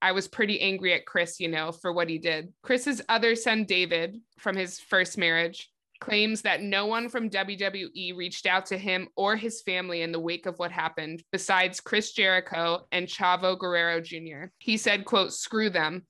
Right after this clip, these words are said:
They weren't there for me, you know. They backed off like I didn't even exist. It really, really was the darkest time in my life." Nancy's sister also claims that no one from W W E reached out to her or her family in the wake of what happened.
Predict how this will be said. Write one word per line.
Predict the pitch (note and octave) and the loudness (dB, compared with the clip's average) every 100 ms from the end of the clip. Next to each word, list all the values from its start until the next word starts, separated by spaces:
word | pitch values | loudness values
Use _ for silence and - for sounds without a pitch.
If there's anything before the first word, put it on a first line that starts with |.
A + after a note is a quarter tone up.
| - | 2
They | G#3+ | 4
weren't | A#3 A3 G3 | 6 4 2
there | F3+ F3 | 0 0
for | F3+ | -2
me, | E3 D#3+ | -6 -4
you | E3 | -6
know. | D3+ D3+ F3+ - | -6 -6 -8 -2
They | G3+ G3+ | 2 4
backed | G3 F#3+ A3 G#3+ | 6 6 4 4
off | G3 G3 | 4 4
like | G3+ F3+ | 0 2
I | F3+ F#3+ | 4 4
didn't | F#3+ F#3+ F#3 | 0 -2 -4
even | F3+ | -4
exist. | E3 E3 E3+ C#3+ - - - - | -6 -6 -4 -4 -6 -12 -16 0
It | F3+ G3+ | 0 0
really, | G3 G#3+ A#3 B3 | 2 6 6 6
really | G#3+ G3+ G3 | 4 2 2
was | F#3+ F3+ | 2 0
the | F3+ | -2
darkest | E3+ E3+ E3+ E3 E3 | 0 2 2 -2 -4
time | - E3 | -4 -2
in | D#3+ | -2
my | D#3 D#3 | -4 -4
life." | C#3 D3 - _ _ _ - | -2 -4 -8 _ _ _ -2
Nancy's | G3 A3+ B3 C#4 C4 - | 2 4 4 0 0 0
sister | A3+ - F3 F3 - | -2 0 2 2 4
also | F3+ G#3 G#3+ F#3+ | 4 4 0 -4
claims | - D#3+ D3+ E3 | -4 -4 -6 -4
that | F3+ E3+ | -4 -2
no | F#3+ F#3+ | 2 4
one | G3+ G#3+ A3 | 4 2 0
from | A3 | -2
W | F#3+ F3 F#3 E3+ | 0 0 -2 -2
W | F3 F3 - | -2 -2 -6
E | E3 D#3+ | -6 -6
reached | E3 F3+ - - | -4 -6 -4 0
out | E3+ F3+ | 2 2
to | F#3 | -2
her | F#3+ E3+ - | 2 2 2
or | F3+ F3+ | 2 2
her | G3 F3+ | 2 0
family | E3+ D#3 D#3 D3+ D#3 - | 0 -4 -2 -6 -8 -4
in | D#3+ | -2
the | D#3 | 0
wake | C#3 E3 | -2 -4
of | E3 | -8
what | C#3 | -8
happened. | - - - A3 | -6 -8 -8 -12